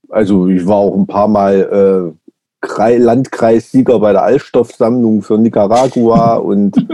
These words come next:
Guatemala und, und was weiß ich, ne? Ähm, also das war schon, ähm, da hab ich mich absolut damit, mit identifiziert. Und man muss auch sagen, wir beide sind auch wirklich in einer, in einer Provinz aufge-, aufgewachsen.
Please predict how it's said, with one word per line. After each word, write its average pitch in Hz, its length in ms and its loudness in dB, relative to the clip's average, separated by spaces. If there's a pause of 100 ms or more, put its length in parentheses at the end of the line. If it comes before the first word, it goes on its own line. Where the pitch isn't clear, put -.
(420)
Guatemala 120 960 2
und, 113 240 0
und 107 200 -2
was 117 220 -2
weiß 107 280 0
ich, - 220 -2
ne? 117 260 0 (480)
Ähm, 117 400 2 (240)
also 104 220 0
das - 280 -4
war 127 180 0
schon, 123 600 2
ähm, 101 480 0 (720)
da 98 120 0
hab 107 120 2
ich 101 100 -4
mich 101 180 2
absolut 104 500 0
damit, 92 360 -2
mit 92 360 -4
identifiziert. 98 1000 -2
Und 101 200 0 (260)
man 101 140 0
muss 131 180 2
auch 107 160 0
sagen, 113 460 0 (320)
wir 98 260 0
beide 113 340 0
sind 117 200 0
auch 90 160 -2
wirklich 113 340 -2
in 113 120 2
einer, 101 200 0
in 104 120 -2
einer 98 100 0
Provinz 120 680 -2
aufge-, 104 760 0
aufgewachsen. 110 1000 -4